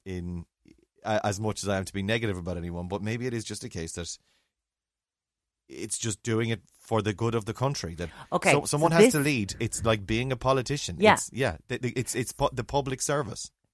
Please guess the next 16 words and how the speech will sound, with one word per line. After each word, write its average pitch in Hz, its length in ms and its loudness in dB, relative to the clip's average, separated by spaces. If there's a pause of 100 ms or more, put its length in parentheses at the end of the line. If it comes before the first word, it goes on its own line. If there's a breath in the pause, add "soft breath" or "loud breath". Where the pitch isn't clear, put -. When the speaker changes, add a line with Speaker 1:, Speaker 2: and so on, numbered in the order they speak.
(320)
Speaker 2:
So 180 120 -6
this 226 220 2
brings 196 340 -2
me 131 340 0 (300)
to 156 100 -8
the 139 80 -10
people 165 340 -4
that 156 140 0
I 170 160 4
remember 135 640 0 (280)
from 131 520 2 (420)
college 135 520 0 (280)
who 139 280 0
joined, 127 400 0
like, 120 300 -2 (180)
Ogra, 156 360 2